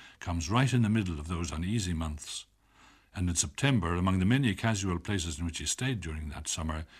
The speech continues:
he did, for six whole days, share the Martello Tower at Sandycove with Oliver Gogarty and Dermot Trench.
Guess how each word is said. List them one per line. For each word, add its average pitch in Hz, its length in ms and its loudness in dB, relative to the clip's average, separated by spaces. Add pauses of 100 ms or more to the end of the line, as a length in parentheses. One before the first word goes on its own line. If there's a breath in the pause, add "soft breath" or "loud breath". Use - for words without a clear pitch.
(100)
he 85 120 -8
did, 85 340 2
for 78 160 -10
six - 560 -4
whole 101 320 -4
days, 80 520 -6 (200 loud breath)
share 95 400 0
the 82 100 -8
Martello 80 480 -4
Tower 76 340 -8
at - 100 -16
Sandycove 78 680 -6 (300 loud breath)
with 90 120 -10
Oliver 80 360 -4
Gogarty 73 480 -8 (200 soft breath)
and 78 220 -10
Dermot 76 340 -10
Trench. - 440 -8